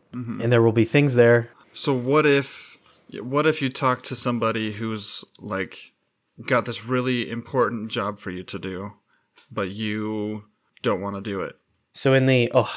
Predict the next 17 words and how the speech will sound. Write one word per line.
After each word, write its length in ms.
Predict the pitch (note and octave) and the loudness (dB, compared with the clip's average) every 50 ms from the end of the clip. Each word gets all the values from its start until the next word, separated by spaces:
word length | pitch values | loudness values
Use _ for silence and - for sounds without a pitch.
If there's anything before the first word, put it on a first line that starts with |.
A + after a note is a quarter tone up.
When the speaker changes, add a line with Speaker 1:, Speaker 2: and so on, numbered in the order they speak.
| - | -8
Speaker 2:
man, 220 | A#2+ A2+ G#2+ G#2+ F#2+ | -6 -6 -6 -4 -2
and 120 | A2 A2+ A2+ | 0 2 2
we're 140 | A2+ A2+ | 2 2
immediately 440 | A2 A2+ A#2 A#2+ A2+ A2 A2+ G#2+ G#2+ | 2 2 2 4 4 6 4 4 4
gonna 160 | G#2 G#2 G#2 | 2 0 -2
get 140 | G#2 G#2 G2+ | -2 -2 -4
into 160 | G2+ G2+ G2 | -4 -4 -4
the 80 | G2 G#2 | -2 0
rabbit 240 | G#2 G#2 G2+ G#2 A2+ | 2 2 2 0 -2
hole. 140 | A2 G#2 - | -2 0 2
Okay, 240 | - B2+ A#2 G2+ - - - - - - - | 2 4 4 4 2 -2 -12 -20 -6 0 2
okay, 180 | C#3+ C3 C#3+ A#2+ | 4 6 6 6
okay, 160 | A#2 - C3 | 6 6 6
okay, 180 | A#2 - C3 A#2 | 6 6 6 4
okay. 200 | G#2+ - F3 - | 4 4 0 -2
Speaker 1:
<laughs> 60 | - - - _ _ - - - - - _ - | -4 -6 -10 _ _ -20 -20 -20 -20 -20 _ 0
Speaker 2:
So, 380 | - D3+ C#3 B2+ B2 A#2+ - | 4 8 8 10 8 8 4